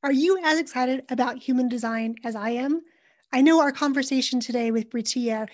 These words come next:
really inspired me to think about a lot more conversations that I want to have with her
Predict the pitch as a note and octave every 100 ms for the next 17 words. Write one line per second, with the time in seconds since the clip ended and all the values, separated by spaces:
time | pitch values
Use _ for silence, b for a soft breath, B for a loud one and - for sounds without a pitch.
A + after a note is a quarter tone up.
0 | B - C4 D#4+ D#4+ D#4 D4+ C4+ B3 B3+
1 | B3 B3 A3+ A3+ A3 - D#4 E4+ B3 B3
2 | - C4+ A#3 A3+ D4 D#4 D#4+ D#4+ C#4+ C#4
3 | C4+ A#3 - A#3+ A#3 A#3 A#3 A#3+ A3+ -
4 | B3 A3+ A3+ - F#4 C#4